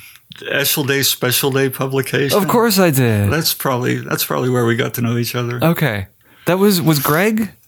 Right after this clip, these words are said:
Speaker 1: Greg was
Speaker 2: among
Speaker 1: there.
Speaker 2: the masterminds
Speaker 1: Yeah.
Speaker 2: of that? I th-
Speaker 1: There was a bunch. So Lisa was part of it.
Speaker 2: Yes, yes.
Speaker 1: And Louisa.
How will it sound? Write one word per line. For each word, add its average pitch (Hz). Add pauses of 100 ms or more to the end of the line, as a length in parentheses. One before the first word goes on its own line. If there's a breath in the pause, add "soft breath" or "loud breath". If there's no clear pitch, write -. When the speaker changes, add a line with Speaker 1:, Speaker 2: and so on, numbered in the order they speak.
(300)
Speaker 1:
Greg 165
was 160
Speaker 2:
among 185
Speaker 1:
there. 180
Speaker 2:
the 175
masterminds 175
Speaker 1:
Yeah. 165
Speaker 2:
of 151
that? 156
I 143
th- -
Speaker 1:
There 175
was 190
a 127
bunch. 131
So 120
Lisa 139
was 123
part 123
of 120
it. 131
Speaker 2:
Yes, 151
yes. 127
Speaker 1:
And 117 (840)
Louisa. 131